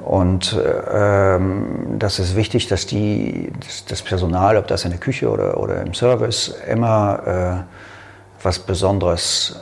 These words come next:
bringt und dass die Spaß an der Arbeit haben. Und wenn das, äh, da ist, hat man schon über fünfzig Prozent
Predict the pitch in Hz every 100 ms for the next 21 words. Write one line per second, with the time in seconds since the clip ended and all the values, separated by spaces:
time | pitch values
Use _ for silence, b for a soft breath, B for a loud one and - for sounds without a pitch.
0 | - - - 127 123 90 90 - 117 53
1 | - - - 95 98 - 92 82 85 76
2 | - 62 58 110 - - - 87 90 98
3 | 87 90 - - - - 101 95 - -
4 | - - - 87 107 - 104 - - -
5 | - 104 95 90 92 87 87 92 92 92
6 | 87 - 87 - - - 85